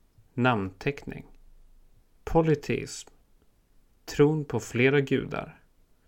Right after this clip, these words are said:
polygon, månghörning, polyglott, person som talar flera språk, panteism,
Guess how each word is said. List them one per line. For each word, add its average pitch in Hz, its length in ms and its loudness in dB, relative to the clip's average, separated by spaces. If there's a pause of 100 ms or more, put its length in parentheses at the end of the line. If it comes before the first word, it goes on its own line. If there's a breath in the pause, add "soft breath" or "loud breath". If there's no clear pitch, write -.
(180)
polygon, 135 800 4 (640)
månghörning, 123 1040 -2 (880)
polyglott, 131 960 0 (1000)
person 151 560 0
som 151 200 -4
talar 110 400 2
flera 98 380 2
språk, - 640 -8 (1000)
panteism, 135 920 -2